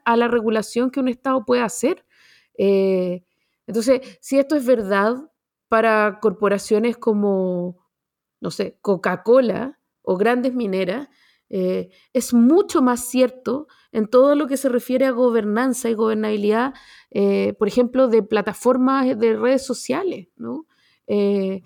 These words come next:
o sea, lo que alcanzamos a comillas gobernar de Facebook o de Twitter es pero un, un pedacito mini, mini, mini, mini. Y sin embargo, a partir de esas plataformas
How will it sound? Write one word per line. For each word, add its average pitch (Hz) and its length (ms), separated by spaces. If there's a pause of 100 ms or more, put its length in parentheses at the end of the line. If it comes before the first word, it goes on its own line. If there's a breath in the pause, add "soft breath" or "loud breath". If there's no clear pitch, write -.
(280 soft breath)
o - 60
sea, 269 240
lo 269 180
que 262 120
alcanzamos 254 680
a 294 120
comillas 254 580
gobernar 240 560
de 233 340 (140)
Facebook 196 760 (200)
o - 160
de 190 140
Twitter 240 600 (300 soft breath)
es 254 140
pero 262 680
un, 294 360
un 320 220
pedacito 294 480
mini, 302 260
mini, 294 240
mini, 269 260
mini. 262 440 (480 soft breath)
Y 254 140
sin 240 220
embargo, 202 520 (120)
a 175 120
partir 208 340
de 214 100
esas 240 200
plataformas 233 720